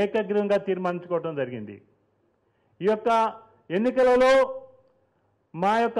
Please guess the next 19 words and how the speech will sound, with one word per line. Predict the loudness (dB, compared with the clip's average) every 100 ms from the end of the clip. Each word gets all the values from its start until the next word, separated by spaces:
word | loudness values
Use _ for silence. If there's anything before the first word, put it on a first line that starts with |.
| 2
అభ్యర్థులను | 4 2 2 0
ఎంపిక | 0 -2 -2
చేయకపోయినట్లయితే, | 0 0 0 2 2 2 -2 -4 0 0 0 0 -2
మాకు | -2 -2 -4
సరైన | -2 -2 -4 0
ప్రాధాన్యత | 0 2 0 0
ఇవ్వకపోయినట్లయితే, | -2 0 -2 -2 -2 -2 -2 0 -2 -2 -6 -18 _ _
మరి | -2 0 0 0
మా | 2 4
ఓట్లను | 2 2 0 2 0 -2 -12 _ -2
మీరు | 2 4
ఏ | 4
విధంగా | 2 2 4 4 4 2
ఆశిస్తున్నారో | -2 -6 -4 0 2 4 4 2 -4 -16 _ _ -6
మరి | -2 0
మీరు | 2 2 4
ఆలోచించుకోవాలని | 2 -2 -6 -4 -2 -2 -2
చెప్పేసి | -4 -6 -2
కూడా | 0 2